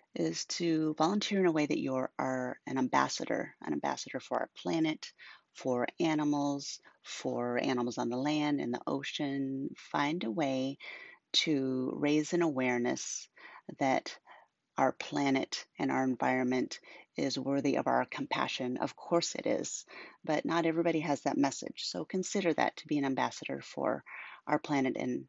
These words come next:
for all living beings. And the last one that I am going to personally throw in, and you heard us mention it briefly in this episode, was the Seafood Watch.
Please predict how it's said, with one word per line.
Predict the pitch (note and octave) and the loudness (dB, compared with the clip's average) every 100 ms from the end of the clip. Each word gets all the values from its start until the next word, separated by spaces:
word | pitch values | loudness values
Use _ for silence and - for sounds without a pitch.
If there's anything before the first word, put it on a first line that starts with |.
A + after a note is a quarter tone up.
| - | -2
for | - | 0
all | - D3 C#3 | 4 4 4
living | C#3 - - | 0 0 0
beings. | - - - - - _ - - - - | -2 -4 -6 -16 -20 _ -10 -10 -14 -2
And | E3 D#3 D#3 - | 2 4 2 2
the | D#3+ | 2
last | F3+ A#3 - | 2 0 0
one | E3 D3 | 4 6
that | C3+ C3+ | 4 2
I | - D3 | 0 2
am | E3+ E3 | 4 2
going | C#3 C3 | 0 -2
to | A#2+ - | -2 -4
personally | C#3+ C3 C3+ B2+ | -4 -2 -2 -4
throw | - B2 B2 | -4 -4 -2
in, | C3 - | -2 2
and | D3+ | 0
you | D3+ | 0
heard | - E3 F3+ F3+ F3 - | -2 0 2 2 -2 -4
us | D#3 - | -4 2
mention | D3 C#3 - C#3 | 4 4 2 0
it | - | 0
briefly | C#3+ C#3+ - C3+ | -4 -4 -4 -4
in | B2+ | -4
this | - | -6
episode, | - - - B2 - - - - - | -10 -8 -6 -6 -6 -10 -18 -10 0
was | C#3 - | 0 0
the | C#3+ | -6
Seafood | - - C#3 - G#2+ | -4 -2 -2 -2 -2
Watch. | - - - - | 0 -2 -2 -8